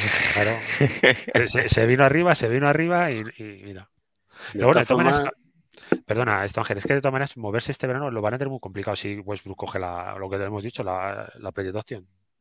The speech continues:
Speaker 1: Es que no se van a poder mover. No se han movido ahora en el mercado de, de ahora de, de ahora de febrero. Si, como se dijo que Pelinka no quería soltar rondas del draft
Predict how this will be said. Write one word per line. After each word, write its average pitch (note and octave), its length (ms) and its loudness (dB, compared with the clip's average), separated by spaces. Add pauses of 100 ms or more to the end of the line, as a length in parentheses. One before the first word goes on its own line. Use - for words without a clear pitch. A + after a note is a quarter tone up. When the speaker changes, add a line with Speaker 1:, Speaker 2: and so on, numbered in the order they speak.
(320)
Speaker 1:
Es - 40 -20
que G2 120 -12
no F#2+ 40 -8
se F#2 80 -6
van G2 120 2
a G2+ 40 0
poder A#2 180 -2
mover. A2+ 320 -6
No G2+ 120 -10
se - 80 -4
han G#2+ 80 -4
movido G#2+ 260 -2
ahora G#2+ 300 2
en G#2+ 120 -6
el G#2+ 100 -4
mercado G#2+ 380 -2
de, G#2+ 760 -6 (720)
de A2 80 -2
ahora G#2+ 160 2
de, G#2+ 500 -2
de A#2 240 -8
ahora G#2+ 140 2
de G#2 60 -2
febrero. A#2+ 480 -4 (760)
Si, G#2+ 380 -2
como G#2 200 -6
se G2+ 480 0
dijo B2 260 -4
que B2+ 100 0
Pelinka B2+ 380 -2
no A2 100 0
quería B2 200 2
soltar A#2 380 2
rondas A#2+ 300 2
del A2+ 160 2
draft A#2 320 0